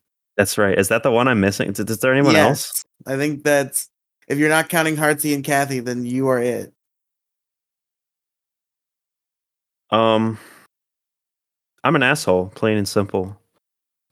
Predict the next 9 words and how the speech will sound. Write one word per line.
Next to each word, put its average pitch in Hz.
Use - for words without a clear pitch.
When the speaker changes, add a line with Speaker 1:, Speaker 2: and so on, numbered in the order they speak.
Speaker 1:
I'm 101
very 101
competitive, 117
Speaker 2:
Mm. 82
Speaker 1:
combative, 110
uh, 92
disrespectful 120
to -
people. 101